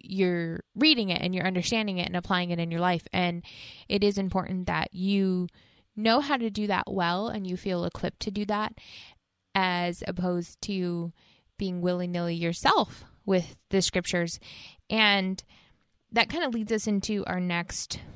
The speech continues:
topic that we wanted to bring into this podcast is, how can I know if someone is using a Bible verse correctly? I think that is a common question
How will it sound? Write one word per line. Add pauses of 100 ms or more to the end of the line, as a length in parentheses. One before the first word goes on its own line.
(420)
topic
that
we
wanted
to
bring
into
this
podcast
is, (340)
how
can
I
know
if
someone
is
using
a
Bible
verse
correctly? (500)
I
think
that (120)
is
a (280)
common
question